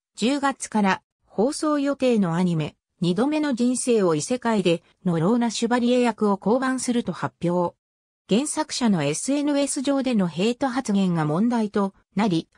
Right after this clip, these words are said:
アニメ化自体も中止となった。その後、六月二十四日に上海で開催予定だった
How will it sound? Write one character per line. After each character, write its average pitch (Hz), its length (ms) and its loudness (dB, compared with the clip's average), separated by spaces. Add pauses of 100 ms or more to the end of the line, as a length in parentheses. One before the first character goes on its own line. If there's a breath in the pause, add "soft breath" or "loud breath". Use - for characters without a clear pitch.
ア 170 120 0
ニ 240 120 2
メ 285 140 0
化 269 120 -2
自 262 200 -6
体 208 240 0
も 170 180 -4 (220)
中 240 200 -2
止 - 200 -6
と 254 100 -2
な 240 120 2
っ 220 80 -8 (100)
た。 139 160 -8 (580)
そ - 180 0
の 285 140 2
後、 254 260 0 (220)
六 190 240 0
月 311 280 -2
二 285 160 0
十 226 220 2
四 160 160 0
日 - 220 -4
に 170 240 -2 (200)
上 277 280 -2
海 214 240 0
で 165 240 0 (180)
開 240 200 -2
催 277 240 -2
予 262 140 -2
定 247 200 0
だ 185 120 -2
っ 165 140 -8
た 165 220 -2